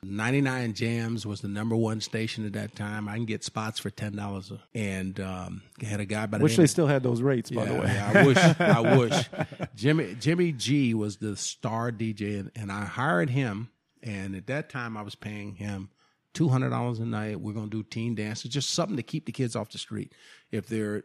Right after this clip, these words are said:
Speaker 1: in a, uh, National Guard Armory or a hall dancing with us, they can't be getting in trouble.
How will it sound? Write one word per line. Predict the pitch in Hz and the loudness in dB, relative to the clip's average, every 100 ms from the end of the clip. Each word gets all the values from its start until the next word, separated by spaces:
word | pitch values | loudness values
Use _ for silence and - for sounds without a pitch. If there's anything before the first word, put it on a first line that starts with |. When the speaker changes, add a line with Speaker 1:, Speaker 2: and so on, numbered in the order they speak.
| - | -2
Speaker 1:
in | 139 | 0
a, | 143 117 | 0 -4
uh, | 127 117 | -6 -6
National | 110 135 147 139 | -4 -2 -2 -2
Guard | 127 131 127 | -2 -2 0
Armory | 120 127 127 120 117 | -2 -2 -2 0 0
or | 107 98 92 | 0 -2 -2
a | 87 | -4
hall | - 135 120 113 113 | 4 6 6 4 0
dancing | 104 117 127 139 120 | -2 -2 -2 -4 -4
with | 113 | -2
us, | 117 110 101 | 0 -2 -4
they | 107 | -8
can't | - 120 104 | -8 -6 -4
be | 107 | -4
getting | 101 104 | -6 -12
in | 98 | -16
trouble. | - - | -16 -16